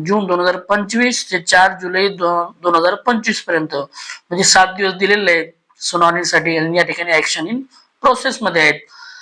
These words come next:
यानंतर चार जुलै संपल्यानंतर या, या ठिकाणीच वेळापत्रक येणार आहेत.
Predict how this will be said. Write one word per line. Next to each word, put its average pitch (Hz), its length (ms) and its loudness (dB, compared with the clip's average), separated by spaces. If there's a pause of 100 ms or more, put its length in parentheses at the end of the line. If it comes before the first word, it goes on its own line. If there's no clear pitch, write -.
(220)
यानंतर 220 560 2
चार 196 340 4
जुलै 214 300 0
संपल्यानंतर 196 1080 -2
या, 185 440 4
या 180 280 4
ठिकाणीच 233 540 0
वेळापत्रक 190 580 2
येणार 170 240 4
आहेत. 143 160 4